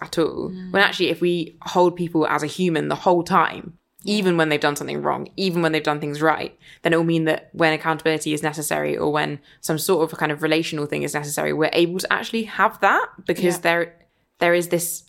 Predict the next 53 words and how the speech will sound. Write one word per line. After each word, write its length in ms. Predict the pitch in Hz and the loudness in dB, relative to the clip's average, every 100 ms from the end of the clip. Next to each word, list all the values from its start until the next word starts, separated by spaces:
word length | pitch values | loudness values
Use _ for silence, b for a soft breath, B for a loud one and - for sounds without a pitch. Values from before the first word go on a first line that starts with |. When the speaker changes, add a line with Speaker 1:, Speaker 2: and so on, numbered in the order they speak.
| - | -4
Speaker 1:
understanding 460 | 175 165 170 170 | -2 0 0 0
that 80 | 196 165 | -2 0
they 80 | |
are 100 | 165 | 0
also 380 | 160 165 170 165 - - | 0 -2 -2 -2 -8 -14
a 60 | |
human. 400 | 165 175 175 262 - _ - | -10 -8 -8 -8 -14 _ -6
I 40 | |
don't 100 | 226 | -6
know 60 | 269 | -4
if 60 | |
that 160 | 240 196 | -4 -2
made 200 | 190 170 | -4 -4
Speaker 2:
I 20 | - 220 | 0 2
Speaker 1:
complete 100 | 226 | 4
Speaker 2:
love 140 | 202 | 2
Speaker 1:
sense. 200 | - 170 | 2 -2
Speaker 2:
that. 100 | - | 2
I, 200 | 196 196 - | 0 0 -2
no, 240 | 202 180 | -2 0
no, 160 | 175 175 | 0 -2
Speaker 1:
Mm. 100 | 151 | -4
Speaker 2:
totally. 640 | - 196 - 156 156 - | -8 -8 -8 -6 -6 -6
Because 560 | 190 190 185 - - - _ _ _ _ | -6 -2 -2 -2 -8 -10 _ _ _ _
it's, 160 | 220 - | -8 -4
yeah, 240 | 185 160 - | 0 0 0
especially, 600 | 190 - 202 - 202 220 | -4 0 0 0 -4 -2
like, 200 | 190 185 | -2 -2
leaders, 440 | 185 170 165 165 | -4 -2 -2 -4
figures, 360 | - 165 165 151 | -6 -4 -4 -4
we 120 | 165 | -10
think 260 | - 160 165 | -6 -8 -6
they're 100 | 160 | -8
completely 520 | - 180 185 185 170 | -8 -6 -4 -4 -4
invincible, 840 | 175 160 175 - 170 165 208 240 - - - | -4 -4 -6 -6 -4 -4 -4 -6 -8 -20 -8
but 120 | 175 | -4
they're 80 | 160 | -2
really 180 | 160 160 | -2 -4
Speaker 1:
Mm-hmm. 80 | |
Speaker 2:
not. 300 | 151 180 - - | -2 -2 -4 -6
And 400 | 151 151 151 147 | -4 -4 -6 -6
Speaker 1:
Mm. 380 | 208 262 220 185 | -2 -2 -2 -2
Speaker 2:
they 80 | 175 | -2
shouldn't 320 | - 277 254 | -2 0 0
be, 80 | 175 | 0
you 160 | 151 156 | -4 -4
know, 140 | 160 | -2
like, 260 | 180 147 - B B - | -2 -4 -6 B B -4
and 80 | |
I 40 | 233 | -2
think 160 | 185 | 0
Speaker 1:
Yeah. 80 | 202 | 2
Speaker 2:
also 520 | 277 269 226 180 - | 0 0 0 0 -4